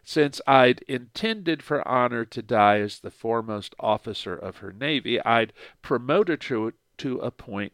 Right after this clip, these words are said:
at which she had become too senior to be sent on any more death rides. In addition, I'd always envisioned two subseries extending the storyline after her death, one military and one focused on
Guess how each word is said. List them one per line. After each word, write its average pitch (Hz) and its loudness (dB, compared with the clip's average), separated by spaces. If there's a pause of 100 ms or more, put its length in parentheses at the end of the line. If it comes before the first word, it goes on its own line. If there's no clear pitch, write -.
(140)
at 127 -4
which 110 -4
she - -10
had 120 -8
become 110 -8
too 117 -8
senior 127 -12 (300)
to 131 -8
be 113 -6
sent 101 -6
on 110 -8
any 107 -12
more 92 -10
death 135 -2
rides. - -12 (760)
In 135 0
addition, 139 0
I'd 120 4
always 139 4
envisioned 110 -4
two 269 -4
subseries 98 -6
extending 113 -8
the 110 -10
storyline 98 -6
after 90 -10
her 95 -14
death, 135 0 (320)
one 127 0
military 107 -4
and 104 -8
one 107 -8
focused 104 -10
on 98 -8